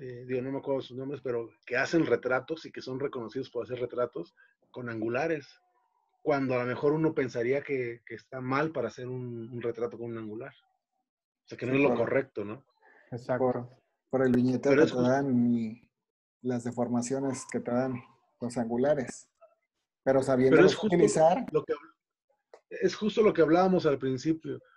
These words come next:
Speaker 1: O sea, el, el salirte de, de la regla y darle una, una intención y a lo mejor eso, repetirlo cien veces e irlo perfeccionando,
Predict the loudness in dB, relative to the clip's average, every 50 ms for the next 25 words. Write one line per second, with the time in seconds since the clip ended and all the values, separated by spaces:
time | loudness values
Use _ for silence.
0 | _ _ _ _ _ _ _ _ _ _ -16 -10 -6 -4 -4 -4 -6 _ _ _
1 | _ _ -20 -18 -12 -8 -6 -4 -4 -4 -4 -4 -6 -6 -6 -6 -6 -8 -10 -12
2 | _ -10 -8 -2 0 2 4 6 6 6 6 6 6 6 8 8 6 6 4 2
3 | 2 2 2 2 2 2 2 2 0 -2 -6 -8 -10 -14 _ _ _ _ _ _
4 | _ _ _ _ _ _ _ _ _ _ _ _ _ -10 -6 0 2 4 4 4
5 | 6 6 6 6 6 6 6 4 2 0 -2 -4 -4 -6 -6 -6 -8 -10 -10 -12
6 | -10 -8 -6 -6 -6 -6 -6 -6 -8 -8 -8 -8 -8 -6 -6 -6 -8 -10 -14 -18
7 | _ _ _ _ _ _ _ _ _ _ _ _ _ -4 -2 0 0 2 0 -2
8 | -2 0 0 0 0 -2 -6 _ _ _ _ _ _ _ _ _ -6 -4 -4 -2
9 | -2 -2 -2 0 0 -2 0 0 -2 -4 -4 0 2 2 2 4 2 0 0 0
10 | -2 -6 _ _ _ _ _ _ _ _ -12 -4 -2 0 0 2 2 2 2 2
11 | 0 -6 -10 -12 -12 -14 _ _ _ _ _ _ -6 -4 0 0 2 2 2 2
12 | 0 0 -2 -4 -4 -4 -6 -8 -6 -6 -6 -6 -4 -6 -6 -6 -6 -8 -8 -10